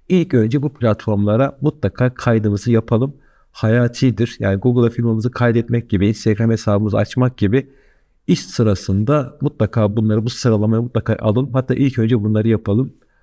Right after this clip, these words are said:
Hayatidir. Direkt olarak hasta getirir size. Bilginiz olsun.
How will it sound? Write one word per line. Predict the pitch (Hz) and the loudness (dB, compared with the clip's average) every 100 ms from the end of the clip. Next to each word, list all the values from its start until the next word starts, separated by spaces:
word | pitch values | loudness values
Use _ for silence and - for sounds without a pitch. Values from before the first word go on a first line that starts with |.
| _ | _
Hayatidir. | - 110 113 113 117 127 113 135 - _ _ - | -4 0 2 0 0 0 0 -4 -8 _ _ 0
Direkt | 151 127 | 2 2
olarak | 107 117 139 | 0 0 -2
hasta | - 110 - 117 | -2 -4 0 0
getirir | 98 - 92 87 | 0 -2 -4 -4
size. | - - 92 131 151 - _ _ _ _ | -6 -4 0 0 0 -6 _ _ _ _
Bilginiz | 135 127 107 107 | 0 2 2 0
olsun. | 123 135 - 139 139 | 0 -2 0 -4 -4